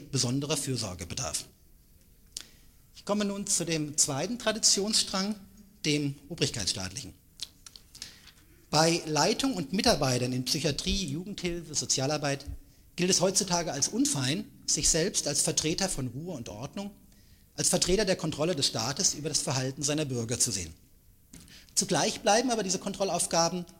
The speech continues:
bestehen. Sie können nicht einfach nicht ausgeführt werden. Deshalb sind Strategien entwickelt worden, die jene alten, harten Kontrollpraktiken mit den moderneren, weicheren Therapie- und Beratungspraktiken verbinden.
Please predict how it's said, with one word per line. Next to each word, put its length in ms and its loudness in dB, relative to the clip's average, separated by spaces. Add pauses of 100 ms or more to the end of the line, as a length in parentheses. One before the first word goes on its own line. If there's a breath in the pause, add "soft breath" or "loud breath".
(220)
bestehen. 520 0
Sie 100 -2
können 280 -2
nicht 180 -2
einfach 420 -4
nicht 320 -6
ausgeführt 540 -2
werden. 220 -8 (880 loud breath)
Deshalb 300 4
sind 140 0
Strategien 520 0
entwickelt 600 -2
worden, 540 -4 (520 loud breath)
die 60 -6
jene 360 -2
alten, 540 -2
harten 400 -4
Kontrollpraktiken 1120 -4 (200)
mit 160 -6
den 140 2
moderneren, 760 -2
weicheren 680 -4
Therapie- 600 -6
und 200 -14
Beratungspraktiken 1000 -6
verbinden. 540 -2